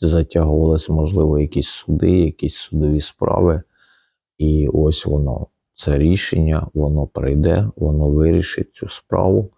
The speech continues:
І це уже точно, що це буде судове прийняття судового рішення, і ця справа буде зайнята судового рішення в зв'язку з кучею карт, які підтверджують це,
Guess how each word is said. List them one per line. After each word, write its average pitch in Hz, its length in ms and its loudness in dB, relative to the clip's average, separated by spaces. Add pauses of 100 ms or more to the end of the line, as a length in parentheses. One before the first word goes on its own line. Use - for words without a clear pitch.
(800)
І 80 500 2 (440)
це 76 420 0 (500)
уже 82 400 2
точно, 82 480 -2
що 78 380 -2
це 71 400 -4 (460)
буде 78 400 2
судове 78 600 -2 (140)
прийняття 76 560 -2
судового 78 640 0
рішення, - 500 -2
і 85 120 0
ця - 200 -6
справа 76 440 -2
буде 73 200 2
зайнята 73 520 0
судового 80 640 2
рішення 95 500 -4 (640)
в 82 60 -2
зв'язку 78 400 0
з - 60 -12
кучею 76 500 0
карт, 76 340 -2
які 71 220 -4
підтверджують 71 840 -4
це, - 200 -6